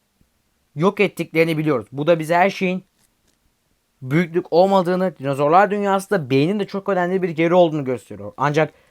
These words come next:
gerçekten tam büyüklüklerine ulaştıklarında onları öldürmek imkansıza yakındı. Onlar dinozor dünyasının devleriydi. Ve az önce tüm anlattığım kendini koruma araçlarından hiçbirini kendilerine adaptasyon olarak geliştirmemişlerdi.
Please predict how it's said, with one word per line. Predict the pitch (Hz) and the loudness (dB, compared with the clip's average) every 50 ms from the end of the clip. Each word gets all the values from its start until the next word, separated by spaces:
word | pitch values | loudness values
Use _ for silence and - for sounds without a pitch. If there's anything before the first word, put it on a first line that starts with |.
| _ _ _ 127 | _ _ _ 0
gerçekten | 139 175 196 - 208 196 - - 202 185 185 175 147 - _ _ _ _ - | 2 2 2 2 -2 -4 -2 0 -2 0 0 -2 -6 -12 _ _ _ _ -4
tam | - 233 233 240 214 | 2 2 2 4 4
büyüklüklerine | 202 196 170 151 151 143 - 165 160 160 160 | 2 0 0 -2 -8 -12 -4 -2 -2 -2 0
ulaştıklarında | 156 151 147 - - 160 - - 160 160 156 160 160 175 175 175 _ _ - | -2 -2 -4 -6 -10 -14 -10 -6 -4 -4 -4 0 0 0 0 -2 _ _ -8
onları | - 143 156 170 180 175 190 196 | -4 -2 -2 0 0 2 2 2
öldürmek | 185 170 156 156 160 175 185 - - - | 2 0 -2 -2 0 -2 -2 -2 -4 -8
imkansıza | 156 160 151 - 160 147 131 - - 160 | -8 -8 -4 -2 -2 -2 -2 -2 0 0
yakındı. | 151 135 - - 127 123 110 98 - _ _ _ _ _ _ _ _ _ _ _ _ _ _ _ _ _ _ _ _ _ _ - | 0 0 0 -4 -8 -8 -8 -14 -20 _ _ _ _ _ _ _ _ _ _ _ _ _ _ _ _ _ _ _ _ _ _ -2
Onlar | 147 147 160 165 175 180 185 180 143 | 0 0 2 4 4 4 4 4 2
dinozor | 139 147 151 147 135 160 202 233 220 | 0 -2 -2 -2 2 4 4 4 4
dünyasının | 202 214 202 196 190 185 180 - 190 190 185 156 | 4 0 0 2 2 2 0 0 -2 -2 2 6
devleriydi. | 165 160 160 151 151 156 147 151 135 110 98 - _ _ _ _ _ - | 6 6 6 6 2 0 0 0 -2 -4 -6 -16 _ _ _ _ _ -4
Ve | 139 139 | 0 2
az | 151 170 165 | 4 4 4
önce | 185 185 185 202 196 | 2 0 0 -2 0
tüm | - 240 233 233 | 0 0 0 2
anlattığım | 226 208 202 190 - - 185 196 185 180 - _ _ _ _ _ _ _ _ _ _ _ _ _ _ _ _ _ _ _ _ _ _ _ _ _ _ _ _ _ _ _ _ _ | 0 0 -2 -4 -4 -2 0 0 0 0 -4 _ _ _ _ _ _ _ _ _ _ _ _ _ _ _ _ _ _ _ _ _ _ _ _ _ _ _ _ _ _ _ _ _
kendini | - 156 143 139 151 180 202 202 | -2 0 0 0 2 0 -2 -2
koruma | - - 175 175 180 196 196 | 0 0 2 2 2 2 2
araçlarından | 185 180 185 180 - - 185 180 180 175 175 160 - | 2 2 2 0 -2 -6 -8 -6 -6 -6 -8 -8 -10
hiçbirini | 160 - - - 233 233 208 202 196 208 202 | -10 -12 -8 -4 -4 -2 -2 0 -4 -4 -6
kendilerine | - 175 170 165 165 165 170 180 190 | -2 0 0 0 0 -2 0 2 2
adaptasyon | 185 170 170 160 - - 180 170 160 - - 220 | 2 2 2 -2 -2 -2 -2 -2 -2 0 0 0
olarak | 202 185 180 185 175 143 | 2 2 2 2 0 0
geliştirmemişlerdi. | 139 135 139 135 - - 160 131 117 101 - - 101 - - _ | -2 -2 -2 -4 -6 -8 -8 -8 -10 -12 -16 -18 -20 -20 -20 _